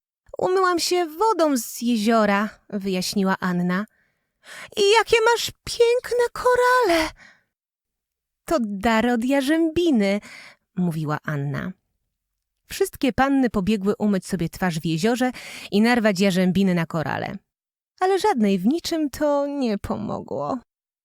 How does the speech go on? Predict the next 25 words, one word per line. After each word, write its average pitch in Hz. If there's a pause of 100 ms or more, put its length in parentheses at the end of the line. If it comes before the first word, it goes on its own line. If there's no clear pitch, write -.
(360)
I 240
tak -
Anna 294
była 285
najpiękniejsza, 277 (300)
a 269
wszyscy 339
chłopcy 285
w 226
okolicy 247
patrzyli 233 (180)
tylko 370
na 277
nią 254 (300)
i 277
do 247
niej 220
wzdychali. 160 (520)
A 240 (100)
ona 247 (1120)
nawet 202
nie 185
pomyślała 170
o -
chłopakach. -